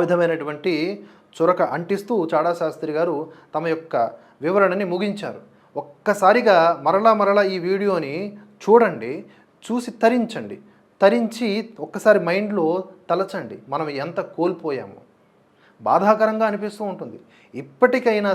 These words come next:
సరే విద్యా వ్యవస్థల్లో సమూల మార్పులు జరగాలి. ఈ దేశ సంస్కృతి, ఈ దేశపు రాజుల యొక్క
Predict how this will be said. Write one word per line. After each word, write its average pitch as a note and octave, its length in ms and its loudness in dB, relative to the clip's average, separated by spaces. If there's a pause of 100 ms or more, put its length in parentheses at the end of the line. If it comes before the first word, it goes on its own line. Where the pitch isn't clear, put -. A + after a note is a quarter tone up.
సరే D#3 160 -4 (400)
విద్యా F3 400 2
వ్యవస్థల్లో G3 640 -2 (140)
సమూల G3 340 0 (120)
మార్పులు E3 400 -2
జరగాలి. D#3+ 380 -2 (520)
ఈ - 20 2 (140)
దేశ B3 140 4 (120)
సంస్కృతి, F3 520 -8 (400)
ఈ - 20 0 (100)
దేశపు B3 340 6 (120)
రాజుల F#3+ 300 2 (100)
యొక్క D#3+ 160 -6